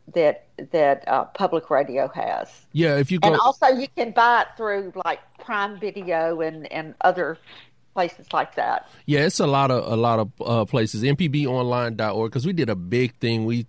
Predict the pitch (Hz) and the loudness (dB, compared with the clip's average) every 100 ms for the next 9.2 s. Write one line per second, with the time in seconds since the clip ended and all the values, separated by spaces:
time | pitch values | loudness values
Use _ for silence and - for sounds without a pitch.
0 | - 110 110 107 107 107 - - 135 127 | -10 -6 -4 -4 -4 -4 -6 -4 -2 0
1 | 117 113 107 107 113 113 - 110 113 110 | 0 0 0 2 0 -2 -2 0 0 0
2 | 104 113 110 113 113 110 104 - - - | -2 -2 0 0 0 -2 -4 -12 -20 -16
3 | - 107 110 98 101 - - 113 110 - | -2 0 0 0 -4 -6 -2 0 0 -2
4 | 101 110 113 104 101 90 98 95 104 - | 0 2 2 0 0 -2 -2 -4 -4 -4
5 | 110 101 98 110 98 92 - - 90 101 | -4 -2 -4 -4 -6 -8 -12 -10 -6 -6
6 | 104 - 120 127 147 190 185 185 160 165 | -6 -6 -2 2 2 2 4 4 2 0
7 | - - - 123 123 127 143 143 147 151 | -2 -6 -4 -2 0 2 2 2 2 0
8 | - - 123 123 117 113 117 135 - 139 | -4 -10 -4 -2 -2 -2 -2 -2 -4 -2
9 | 143 | -2